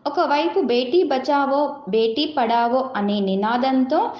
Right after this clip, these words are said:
కేంద్ర ప్రభుత్వం ముందుకు వెళ్తుంటే ఇప్పటికీ సమాజంలో ఆడపిల్లల పట్ల వివక్షత మాత్రం ఇంకా ఏమాత్రం తొలగిపోవడం లేదు. ఆడపిల్ల అంటే అమ్మ. అమ్మ సృష్టికి మూలం.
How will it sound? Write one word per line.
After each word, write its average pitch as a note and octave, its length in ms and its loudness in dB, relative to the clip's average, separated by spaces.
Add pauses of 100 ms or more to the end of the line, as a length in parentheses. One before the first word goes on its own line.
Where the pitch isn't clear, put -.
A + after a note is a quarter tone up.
(340)
కేంద్ర G4 400 2
ప్రభుత్వం B3 640 2
ముందుకు B3+ 380 2
వెళ్తుంటే A3 760 0
ఇప్పటికీ D#4 760 0
సమాజంలో B3+ 1000 0 (320)
ఆడపిల్లల C#4+ 640 0
పట్ల G#3 640 -2 (220)
వివక్షత A3 680 -2
మాత్రం G#3+ 420 -2 (100)
ఇంకా G#3+ 540 0
ఏమాత్రం A#3 560 0
తొలగిపోవడం A#3 920 0
లేదు. F3 500 0 (520)
ఆడపిల్ల C#4+ 680 2
అంటే B3 600 -2
అమ్మ. G3 300 0 (600)
అమ్మ C#4+ 420 4 (120)
సృష్టికి D4 440 -2
మూలం. G3+ 460 2